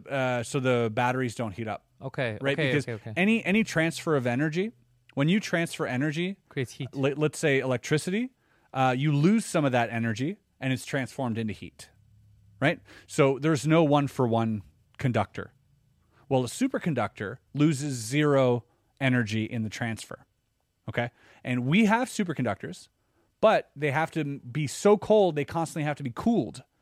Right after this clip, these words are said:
Speaker 1: And so there's, you're not gaining any energy 'cause we're spending time cooling these things.
Speaker 2: Okay.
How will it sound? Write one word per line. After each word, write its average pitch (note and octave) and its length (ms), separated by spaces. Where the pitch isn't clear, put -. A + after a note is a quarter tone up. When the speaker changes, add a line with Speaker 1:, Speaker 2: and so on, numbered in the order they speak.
Speaker 1:
And C#3+ 140
so D#3+ 220
there's, C3+ 260
you're C#3+ 160
not E3 200
gaining E3 340
any C#3 160
energy B2+ 440
'cause C3 180
we're C#3+ 100
spending D#3+ 300
time C3+ 260
cooling A3 440
these G2+ 200
things. - 320
Speaker 2:
Okay. C3 300